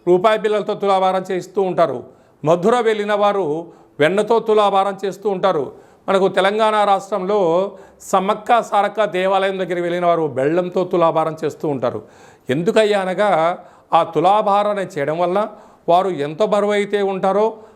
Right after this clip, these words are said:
అంత బరువు కలిగినటువంటి పదార్థాన్ని దాన ధర్మము చేయడం వలన ఐశ్వర్యము,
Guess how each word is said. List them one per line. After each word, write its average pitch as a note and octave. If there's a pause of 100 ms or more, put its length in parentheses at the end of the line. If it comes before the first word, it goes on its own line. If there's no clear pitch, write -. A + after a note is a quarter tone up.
(140)
అంత E3+
బరువు G#3
కలిగినటువంటి G3+
పదార్థాన్ని G3+
దాన E3+
ధర్మము F#3
చేయడం F3+
వలన E3 (440)
ఐశ్వర్యము, G3